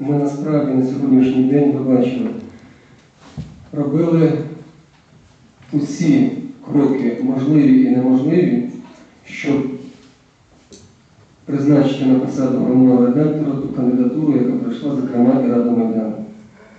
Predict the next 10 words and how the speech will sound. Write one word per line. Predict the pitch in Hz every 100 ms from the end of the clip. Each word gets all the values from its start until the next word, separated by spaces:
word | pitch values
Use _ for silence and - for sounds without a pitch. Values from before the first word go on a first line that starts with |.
| - - -
Але, | 139 143 135 - - - - - - - - -
знову | 123 151 165 160
ж |
таки, | 147 143
хочу | - - 151 131
для | 127
вас | 135 139
наголосити | 120 120 120 120 131 127 123 123 - -
на | 123 120
одному. | 123 127 120 113 107